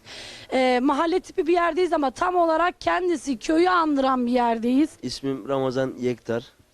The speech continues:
Speaker 1: Hı hı.
Speaker 2: Ee, Manisa'da oturuyoruz. Burada çiftçilik yapıyorum.
Speaker 1: Hı hı.
Speaker 2: İşte böyle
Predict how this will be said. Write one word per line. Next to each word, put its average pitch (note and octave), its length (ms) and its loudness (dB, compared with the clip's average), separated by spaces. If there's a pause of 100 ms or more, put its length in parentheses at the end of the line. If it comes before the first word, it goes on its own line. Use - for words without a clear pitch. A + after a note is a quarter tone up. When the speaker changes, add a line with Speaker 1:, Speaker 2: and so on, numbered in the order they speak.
(220)
Speaker 1:
Hı - 60 -20
hı. - 840 -20
Speaker 2:
Ee, A2 460 -6
Manisa'da B2 440 -4
oturuyoruz. A2 380 -8
Burada A#2 180 -6
çiftçilik A#2 440 -10
yapıyorum. G#2+ 440 -8
Speaker 1:
Hı B3+ 60 -20
hı. A#3+ 240 -20 (1800)
Speaker 2:
İşte - 240 -20
böyle F#2+ 340 -10